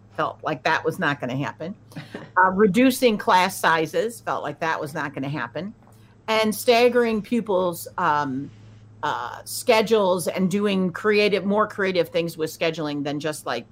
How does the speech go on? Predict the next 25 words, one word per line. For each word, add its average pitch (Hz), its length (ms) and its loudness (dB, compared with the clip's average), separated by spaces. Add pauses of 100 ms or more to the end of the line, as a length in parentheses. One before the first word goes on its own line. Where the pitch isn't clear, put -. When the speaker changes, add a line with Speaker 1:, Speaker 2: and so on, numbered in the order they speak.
(400)
Speaker 1:
you 165 120 -6
know, 139 140 -4
the 143 100 -8
staggered 143 640 -2
start. - 460 -2
I 190 80 2
think 202 240 -2
they 185 80 4
meant 165 200 2
the 143 60 -8
start 160 400 0
and 151 140 -2
arrival 151 420 0
times. - 440 -14 (420)
Speaker 2:
Hmm. 170 120 -16 (320)
Speaker 1:
And 262 100 8
I 277 80 6
think 269 280 4
that's 311 280 2
really 226 280 4
interesting 185 480 -4
because 196 360 -4
those 240 380 4
three 220 280 -4
things, 147 720 -8